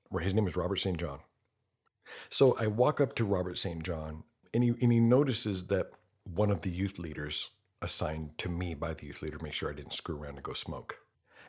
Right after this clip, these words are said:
And so he looks at me, and he answers all the questions. "Yes, yes, I would like to accept Jesus." And he prays with me. And great, I, you know, I get the points. I get to do what I'm s-,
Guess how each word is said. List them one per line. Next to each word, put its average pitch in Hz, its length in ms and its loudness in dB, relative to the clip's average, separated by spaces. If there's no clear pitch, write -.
And 117 180 6
so 113 300 8
he 104 560 -2
looks 120 220 4
at 101 60 -4
me, 101 280 0
and 101 120 -4
he 95 80 -2
answers 95 300 0
all 90 120 -2
the 87 60 -6
questions. 76 440 -8
"Yes, 78 280 -6
yes, 80 180 -6
I 80 80 -8
would 82 220 -10
like 76 180 -10
to - 80 -14
accept - 280 -12
Jesus." 87 440 -12
And 110 120 0
he 104 60 0
prays 107 340 2
with 95 160 -2
me. 87 100 -10
And 202 280 2
great, 123 340 4
I, - 40 -2
you 107 100 0
know, 92 80 2
I 95 40 4
get 95 180 -6
the 98 60 -12
points. 85 300 -4
I 82 60 -4
get 82 160 -8
to - 60 -8
do 80 140 -6
what 78 100 -6
I'm 78 80 -8
s-, - 140 -4